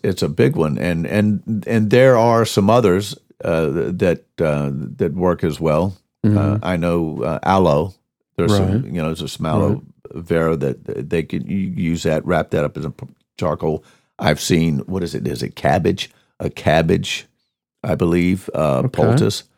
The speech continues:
Speaker 2: Interesting. I haven't
Speaker 1: You know,
Speaker 2: heard that one.
Speaker 1: for, for the, for joint pain. Uh,
Speaker 2: Oh, okay.
Speaker 1: yeah.
Speaker 2: All right.
Speaker 1: So now think about it. If you can use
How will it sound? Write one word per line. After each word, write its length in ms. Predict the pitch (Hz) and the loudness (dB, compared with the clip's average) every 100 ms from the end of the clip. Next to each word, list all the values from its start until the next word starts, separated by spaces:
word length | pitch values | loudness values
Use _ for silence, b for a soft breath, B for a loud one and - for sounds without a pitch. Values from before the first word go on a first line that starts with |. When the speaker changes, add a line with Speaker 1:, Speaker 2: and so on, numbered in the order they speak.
| _ - | _ 0
Speaker 2:
Interesting. 520 | 117 113 104 - 107 | 0 0 -2 0 2
I 80 | 110 | 4
haven't 220 | 117 104 | 4 6
Speaker 1:
You 60 | 82 | 6
know, 60 | |
Speaker 2:
heard 140 | 120 113 | 4 4
that 220 | 123 107 | 4 4
one. 120 | 104 | 4
Speaker 1:
for, 200 | 131 120 | 4 4
for 180 | - 131 | 4 4
the, 180 | 113 110 | 4 2
for 160 | 123 | 2
joint 380 | 104 127 143 - | 4 4 4 2
pain. 300 | 78 57 52 _ _ _ _ _ _ - | -2 -2 -8 _ _ _ _ _ _ 0
Uh, 420 | 80 71 - 101 - | 2 4 2 0 -4
Speaker 2:
Oh, 80 | 113 | -2
okay. 300 | 131 180 175 | 2 2 4
Speaker 1:
yeah. 400 | 123 139 185 82 - _ _ | 6 6 6 2 -2 _ _
Speaker 2:
All 60 | 120 | 4
right. 380 | 147 151 180 120 - _ _ | 4 4 2 0 -8 _ _
Speaker 1:
So 320 | - 131 117 - - | 2 4 4 0 0
now 160 | 123 | 2
think 220 | 120 180 | 4 4
about 220 | 143 101 87 | 6 4 4
it. 80 | |
If 140 | 90 101 | 2 0
you 120 | 120 | 0
can 180 | 127 113 | 2 4
use 360 | 113 117 107 | 4 4 2